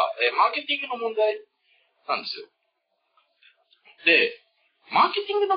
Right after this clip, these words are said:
問題っていうところを話すと、で、例えば、まあ、野球が若干例外かなっていう気はするんですけど、まあ、相撲はまずこう日本の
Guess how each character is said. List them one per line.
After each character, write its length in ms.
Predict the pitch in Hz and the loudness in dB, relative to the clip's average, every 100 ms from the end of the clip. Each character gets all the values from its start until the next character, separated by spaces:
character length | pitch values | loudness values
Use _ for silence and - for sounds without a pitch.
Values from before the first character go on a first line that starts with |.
| 339 | -2
問 160 | 320 | -2
題 160 | 294 294 | -2 -2
っ 320 | - _ _ | -8 _ _
て 80 | 262 | -6
い 80 | 254 | -2
う 160 | 208 127 - _ _ - - _ | -2 -4 -12 _ _ -20 -20 _
と 80 | - | -4
こ 80 | 190 | 0
ろ 160 | 160 - | 0 -2
を 0 | |
話 400 | - 110 117 - | -8 -6 -6 -6
す 80 | |
と、 80 | 104 95 76 - _ _ _ _ _ 110 | -4 -4 -6 -14 _ _ _ _ _ -10
で、 80 | |
例 400 | - 185 370 427 | -2 0 4 4
え 20 | - | 6
ば、 80 | 123 110 85 - - - - _ _ _ _ _ _ _ _ _ - - _ | 6 8 6 0 -12 -20 -20 _ _ _ _ _ _ _ _ _ -20 -20 _
ま 80 | 113 | 0
あ、 20 | |
野 140 | 123 - - | 2 0 0
球 240 | 415 427 | 2 4
が 160 | 403 370 | 4 4
若 240 | 226 226 | 2 2
干 220 | 233 220 208 | 0 2 2
例 160 | 202 | 2
外 160 | 196 190 | 2 0
か 120 | 185 | -2
な 80 | 190 | -6
っ 200 | - _ 127 | -8 _ -6
て 80 | |
い 80 | 110 | -6
う 40 | - | -4
気 120 | 107 | -6
は 80 | 98 | -6
す 160 | - | -8
る 180 | 110 101 | -10 -12
ん 60 | 95 | -14
で 100 | - | -20
す 140 | - | -18
け 80 | 110 | -14
ど、 240 | 87 78 _ - - _ | -12 -14 _ -20 -20 _
ま 80 | 180 | -2
あ、 60 | - - | 0 -4
相 80 | |
撲 40 | 381 | 0
は 600 | 453 453 440 403 - - | 2 2 4 4 2 -2
ま 80 | 262 | -4
ず 120 | - | -6
こ 200 | - 233 | -6 -4
う 40 | |
日 120 | 254 | -4
本 160 | - | -2
の 80 | 277 | -2